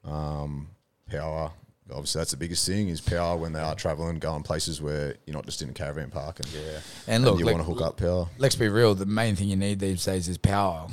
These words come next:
Speaker 3: How are you gonna charge, charge your Apple Watch, your laptop, your
Speaker 1: Well, that's
Speaker 3: iPhone,
Speaker 1: it.
Speaker 3: plus
Speaker 1: How
Speaker 3: all
Speaker 1: you,
Speaker 3: the
Speaker 1: how you
Speaker 3: kids?
Speaker 1: gonna do your podcast on the road,
Speaker 3: Well, that's
Speaker 1: you
Speaker 3: what
Speaker 1: know?
Speaker 3: I mean.
Speaker 2: Oh, yeah, there you
Speaker 1: It's
Speaker 2: go.
Speaker 1: all
Speaker 2: Yeah, yeah.
Speaker 1: No, but really, that's, that's what it is. That's what people,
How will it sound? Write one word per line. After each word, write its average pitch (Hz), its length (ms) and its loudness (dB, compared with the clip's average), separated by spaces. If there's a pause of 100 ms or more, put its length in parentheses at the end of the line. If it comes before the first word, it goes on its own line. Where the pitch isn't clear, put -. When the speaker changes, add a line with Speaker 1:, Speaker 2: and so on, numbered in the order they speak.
(100)
Speaker 3:
How 113 100 4
are 113 80 8
you 110 60 6
gonna 107 180 2
charge, 101 420 2
charge 98 300 4
your 98 100 2
Apple 104 200 0
Watch, 98 360 0
your 110 100 -2
laptop, 104 540 2
your 95 140 2
Speaker 1:
Well, 101 100 6
that's - 120 2
Speaker 3:
iPhone, 101 320 6
Speaker 1:
it. - 120 -4
Speaker 3:
plus 110 200 6
Speaker 1:
How 113 80 8
Speaker 3:
all 107 100 8
Speaker 1:
you, 98 60 8
Speaker 3:
the 101 80 -4
Speaker 1:
how 113 80 8
you 110 60 8
Speaker 3:
kids? 104 100 6
Speaker 1:
gonna 98 100 4
do 98 80 4
your 87 100 2
podcast 95 520 0
on 87 100 0
the 85 80 -2
road, 104 320 2
Speaker 3:
Well, 117 80 6
that's 120 180 8
Speaker 1:
you 101 80 4
Speaker 3:
what 104 80 6
Speaker 1:
know? 113 60 8
Speaker 3:
I 120 80 10
mean. 117 100 8
Speaker 2:
Oh, 107 100 10
yeah, 135 200 12
there 123 100 10
you 120 60 10
Speaker 1:
It's 113 80 4
Speaker 2:
go. 143 100 10
Speaker 1:
all 127 160 10
Speaker 2:
Yeah, 107 260 2 (280)
yeah. 101 60 -4 (440)
Speaker 1:
No, 123 160 12
but 123 140 10
really, 117 300 10
that's, 107 240 2
that's 98 260 0
what 80 120 0
it 67 100 -4
is. 85 160 0
That's 65 180 -4
what 73 120 -4
people, 71 380 -4